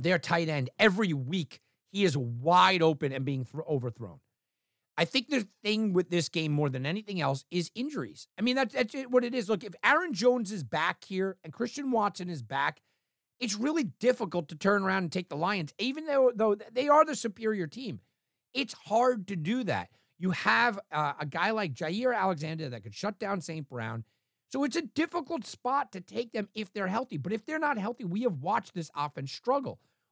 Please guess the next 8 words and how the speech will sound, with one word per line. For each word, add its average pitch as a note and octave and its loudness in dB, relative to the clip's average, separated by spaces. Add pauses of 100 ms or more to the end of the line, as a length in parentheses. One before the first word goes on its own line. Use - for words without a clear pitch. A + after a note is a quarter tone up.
We G3 -6
have F3+ -2
watched F#3 0
them, E3 -2 (500)
uh, G3 -14
kind B3 -2
of, E3+ 4 (240)
even, C4+ -6